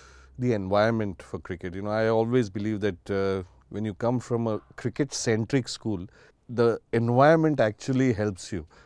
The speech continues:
to grow as a cricketer because you hear anecdotes, you hear history, you hear,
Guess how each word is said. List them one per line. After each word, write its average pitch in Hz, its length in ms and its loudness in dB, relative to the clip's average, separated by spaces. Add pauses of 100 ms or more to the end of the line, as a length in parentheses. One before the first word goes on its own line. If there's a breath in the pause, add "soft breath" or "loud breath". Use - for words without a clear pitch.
(160 soft breath)
to 98 80 -12
grow 104 280 2
as 98 160 2
a 95 60 -4
cricketer 85 440 -10
because 92 600 -8 (520 soft breath)
you 110 280 0
hear 110 340 4
anecdotes, 98 720 0
you 101 80 -4
hear 110 240 2
history, 101 640 -6
you 98 240 -6
hear, 104 320 -4